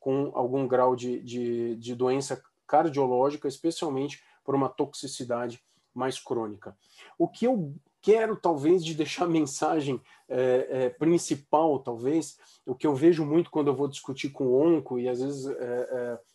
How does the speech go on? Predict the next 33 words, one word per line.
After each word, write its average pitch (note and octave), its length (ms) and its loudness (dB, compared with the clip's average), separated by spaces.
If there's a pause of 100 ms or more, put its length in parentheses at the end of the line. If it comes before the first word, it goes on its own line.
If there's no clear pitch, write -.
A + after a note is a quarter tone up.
nas B2+ 180 -2
experiências C#3 520 -2
prévias C3 400 0
que - 140 -10
eu B2 100 -4
tive, D3 320 -4
a C3 60 0
gente C3 280 -6
teve C3+ 280 -2
bastante, B2+ 840 -4 (320)
é, B2+ 120 -6
é, A#2+ 800 0 (160)
exposição C#3+ 920 -2 (360)
a, B2 340 0 (320)
a C3+ 100 -4
discussões F#3 800 0
com C#3 180 -2
o C#3 40 2
oncologista C3+ 600 0
em F3+ 100 0
que - 200 -2
ele F3+ 120 6
anotava F3+ 560 2
o D3 160 2
ecocardiograma D3 880 -2
e E3 60 -2
colocava D#3+ 480 0
do D3+ 120 -2
ladinho, D3 360 0
assim, B2+ 300 -8
fração D#3 600 -4
de E3 120 -4
ejeção. D3+ 500 -8